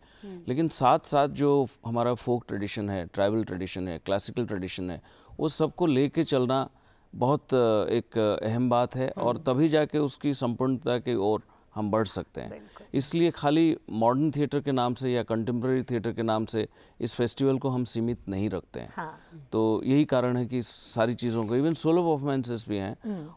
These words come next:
Speaker 2: और, अ, जान के आपको खुशी होगी कि, अ,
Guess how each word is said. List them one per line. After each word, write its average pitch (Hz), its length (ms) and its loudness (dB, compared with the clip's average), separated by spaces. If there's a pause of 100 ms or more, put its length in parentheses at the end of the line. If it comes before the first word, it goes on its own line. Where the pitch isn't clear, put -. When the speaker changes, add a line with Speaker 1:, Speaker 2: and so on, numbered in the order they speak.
Speaker 2:
और, 151 280 6
अ, 139 560 4 (600)
जान 127 300 2
के 147 120 0
आपको 127 440 0
खुशी 135 320 -4
होगी 127 340 0
कि, 135 260 0
अ, 117 60 -6